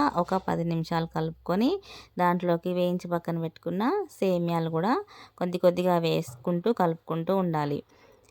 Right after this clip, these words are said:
అందులోకి మనం కొద్దిగా పంచదారని యాడ్ చేసుకోవాలి. పంచదార టేస్ట్ అనేది మనకి స్వీట్నెస్కి తగినంత మనం కలుపుకోవడానికి ట్రై చేయాలన్నమాట.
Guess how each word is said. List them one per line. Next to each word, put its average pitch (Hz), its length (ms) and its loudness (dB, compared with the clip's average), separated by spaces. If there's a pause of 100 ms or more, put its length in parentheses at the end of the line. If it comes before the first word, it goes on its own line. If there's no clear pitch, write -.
(260)
అందులోకి 190 560 2 (180)
మనం 190 280 4 (240)
కొద్దిగా 180 380 2 (160)
పంచదారని 175 720 2 (160)
యాడ్ 185 260 0
చేసుకోవాలి. 160 760 0 (480)
పంచదార 185 520 2 (260)
టేస్ట్ 185 300 0
అనేది 170 340 0 (220)
మనకి 175 380 -2 (100)
స్వీట్నెస్కి 180 680 -4 (140)
తగినంత 170 500 -2 (560)
మనం 185 260 -2
కలుపుకోవడానికి 175 680 -2
ట్రై 190 160 2
చేయాలన్నమాట. 156 760 -4